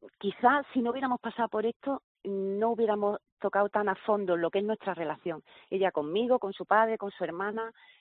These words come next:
eh, hemos sacado muchas cosas positivas. Mm, yo muchas veces lo, lo he comentado con otros padres, ¿no? Eso de, de, de decir, bueno,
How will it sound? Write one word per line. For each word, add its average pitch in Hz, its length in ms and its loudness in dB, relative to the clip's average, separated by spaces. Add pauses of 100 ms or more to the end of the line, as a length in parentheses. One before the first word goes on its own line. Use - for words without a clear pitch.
(340)
eh, 180 200 0
hemos 185 180 -4
sacado 185 200 -6
muchas 170 200 -8
cosas 175 240 -6
positivas. 151 600 -12 (1000)
Mm, 156 460 -8 (580)
yo 202 160 0
muchas 208 220 -4
veces 190 360 0
lo, 170 160 2
lo 175 120 0
he - 20 -2
comentado 165 400 -2
con 160 120 -4
otros 160 200 -2
padres, 160 300 0
¿no? 170 120 -6
Eso 180 320 -6
de, 180 240 4
de, 165 240 -2
de - 0 -
decir, 165 320 -6
bueno, 160 300 -4